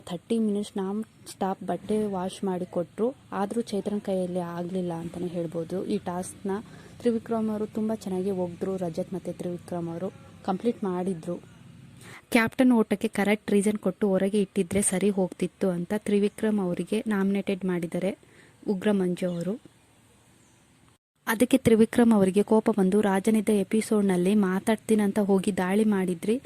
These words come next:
ಅದೇ ಮೂರು ಜನ ಸೇರ್ಕೊಂಡು ತಡೆದಿದ್ರೆ ಏನ್ ಮಾಡ್ತಿದ್ರಿ?" ಅಂತ ಹೇಳ್ತಾರೆ. ಅದಕ್ಕೆ ಉಗ್ರ ಮಂಜು ಅವರು, "ಏನೂ ಆಗ್ತಿದ್ದಿಲ್ಲ" ಅಂತ ಹೇಳ್ತಾರೆ. ಅದಕ್ಕೆ ತ್ರಿವಿಕ್ರಮ್ ಅವರು, "ಏನ್ ಆಗ್ತಿದ್ದಿಲ್ಲ?" ಅಂತ ಜೋರಾಗಿ ಕೋಪದಿಂದ ಹೇಳ್ತಾರೆ. "ನನ್ ಕ್ಯಾರೆಕ್ಟರೇ ಅದೇ" ಅಂತ ಉಗ್ರ ಮಂಜು ಅವರು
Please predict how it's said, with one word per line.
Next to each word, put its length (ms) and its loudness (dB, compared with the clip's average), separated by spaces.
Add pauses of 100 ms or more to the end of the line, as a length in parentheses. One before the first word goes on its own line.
(240)
ಅದೇ 200 2
ಮೂರು 280 4
ಜನ 180 2
ಸೇರ್ಕೊಂಡು 420 2
ತಡೆದಿದ್ರೆ 640 -2
ಏನ್ 220 0
ಮಾಡ್ತಿದ್ರಿ?" 440 -4
ಅಂತ 180 -2
ಹೇಳ್ತಾರೆ. 420 -6
ಅದಕ್ಕೆ 280 -4
ಉಗ್ರ 240 -4
ಮಂಜು 320 0
ಅವರು, 160 -2
"ಏನೂ 240 -2
ಆಗ್ತಿದ್ದಿಲ್ಲ" 520 -6
ಅಂತ 260 -8
ಹೇಳ್ತಾರೆ. 380 -8
ಅದಕ್ಕೆ 300 -4
ತ್ರಿವಿಕ್ರಮ್ 540 -6
ಅವರು, 200 -4
"ಏನ್ 180 0
ಆಗ್ತಿದ್ದಿಲ್ಲ?" 600 -6
ಅಂತ 220 -10 (560)
ಜೋರಾಗಿ 380 2
ಕೋಪದಿಂದ 540 -4
ಹೇಳ್ತಾರೆ. 560 -4
"ನನ್ 200 0
ಕ್ಯಾರೆಕ್ಟರೇ 720 -4
ಅದೇ" 260 -4
ಅಂತ 200 -6 (180)
ಉಗ್ರ 220 -2
ಮಂಜು 300 0
ಅವರು 260 -2